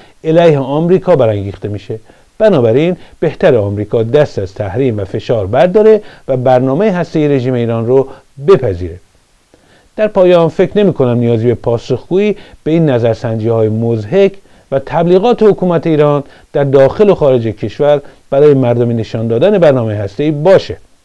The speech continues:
فقط اشاره می‌کنم که علیرغم سانسور شدید، مردم ایران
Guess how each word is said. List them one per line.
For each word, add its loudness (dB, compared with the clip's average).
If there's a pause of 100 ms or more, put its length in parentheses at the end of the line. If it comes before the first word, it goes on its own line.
(440)
فقط -4
اشاره 4
می‌کنم -4 (380)
که -6
علیرغم 4 (300)
سانسور -2
شدید، 0
مردم -2
ایران -2